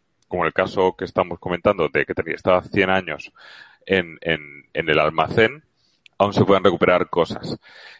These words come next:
Y lo que han encontrado es, eh, un, eh, unas estructuras microscópicas con forma de huevo que vistas al microscopio parecen glóbulos rojos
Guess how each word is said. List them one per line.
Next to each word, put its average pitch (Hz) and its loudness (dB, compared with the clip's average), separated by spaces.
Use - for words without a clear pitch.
Y 120 4
lo 117 6
que 117 2
han 120 0
encontrado 139 2
es, 113 2
eh, 92 4
un, 95 -6
eh, 95 2
unas 113 -2
estructuras 117 0
microscópicas 110 0
con 95 -2
forma 120 2
de 101 6
huevo 107 6
que 107 4
vistas 120 2
al 131 2
microscopio 120 2
parecen 104 2
glóbulos 98 4
rojos 92 -2